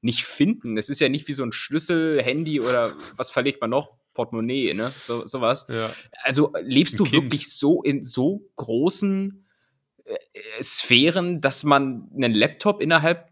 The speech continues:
Speaker 1: des Hauses verlegt?
Speaker 2: Nee, äh, das war nicht innerhalb des Hauses. Ich ha-, äh, hatte den nämlich in, an einem anderen Wohnsitz liegen lassen und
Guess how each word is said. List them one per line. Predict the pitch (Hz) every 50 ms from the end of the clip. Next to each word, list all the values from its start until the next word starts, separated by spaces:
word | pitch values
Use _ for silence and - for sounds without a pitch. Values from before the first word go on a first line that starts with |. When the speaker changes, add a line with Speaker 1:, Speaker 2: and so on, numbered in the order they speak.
| _ _ -
Speaker 1:
des | 156 151 - -
Hauses | 117 123 147 165 - 185 185 - - - -
verlegt? | - - - 165 151 143 139 160 202 - - - - - - - - - - - -
Speaker 2:
Nee, | 113 139 180 - - -
äh, | 123 123 127 123 120
das | 123 120 -
war | 135 147
nicht | 156 160 139 143
innerhalb | 160 156 139 139 151 143
des | - 139 123 - - -
Hauses. | 151 165 175 160 117 104 101 101 - -
Ich | 120 117 - 139
ha-, | 123 -
äh, | - 110 113 101
hatte | 123 131 135 131
den | 131 131 131
nämlich | 131 131 135 131 127 - - _ _
in, | 123 123 120 123 123 120 120 123 120 113 107 107 104 107 117 -
an | 117 117
einem | 123 117 107
anderen | 113 156 123 131 123
Wohnsitz | 113 120 120 117 110 117 113 - -
liegen | - 110 107 110 107
lassen | 104 104 107 - - 143 156 - - - - - - - _ _ _ _ _
und | - 127 127 123 123 123 123 123 123 -